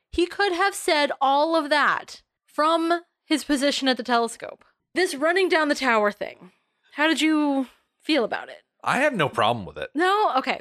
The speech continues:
Speaker 2: I think the important thing is that at the end of this, Gregor needs to be at the bottom of the tower next to Enola, so that way when Helen arrives, he is in good position to talk to her.
Speaker 1: That's very true. He did need to get down there. It was like, last night we were playing Pandemic with some friends,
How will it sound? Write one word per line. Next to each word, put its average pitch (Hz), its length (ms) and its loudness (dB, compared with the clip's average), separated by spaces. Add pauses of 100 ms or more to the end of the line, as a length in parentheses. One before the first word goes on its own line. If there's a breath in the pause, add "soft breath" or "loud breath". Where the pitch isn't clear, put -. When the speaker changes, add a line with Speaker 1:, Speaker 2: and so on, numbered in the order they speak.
Speaker 2:
I 143 100 2
think 185 160 0
the 190 100 0
important 196 420 -2
thing 131 220 -4
is 113 180 -4
that 113 160 2
at 104 100 -6
the 113 140 -4
end 135 140 -2
of 135 60 -2
this, 95 280 2 (260)
Gregor 151 380 2
needs 127 320 -4
to 101 100 -12
be 110 200 0
at 82 100 0
the 90 80 -4
bottom 87 300 0
of 82 80 -12
the 80 60 -14
tower 80 380 -2
next 80 300 -8
to 98 80 -10
Enola, 82 440 -8
so - 120 -4
that 87 180 0
way 92 120 -4
when 85 140 -12
Helen 101 320 -2
arrives, 104 560 2
he 101 160 -10
is 90 120 -6
in 92 100 -4
good 90 160 -2
position 87 420 -8
to 87 80 -4
talk - 380 -2
to - 80 -14 (100)
her. - 240 -4 (340)
Speaker 1:
That's 240 320 0
very 214 260 0
true. - 300 -10
He 233 160 -2
did 254 320 0
need 254 220 0
to 240 100 -4
get 247 200 0
down 180 300 2
there. 175 460 0 (920 soft breath)
It 233 100 2
was 220 160 -4
like, 220 300 2
last 220 260 0
night 226 100 2
we 208 60 -6
were 208 60 -8
playing 196 300 -4
Pandemic 185 680 -2
with 180 120 -10
some 175 200 -14
friends, 156 680 -6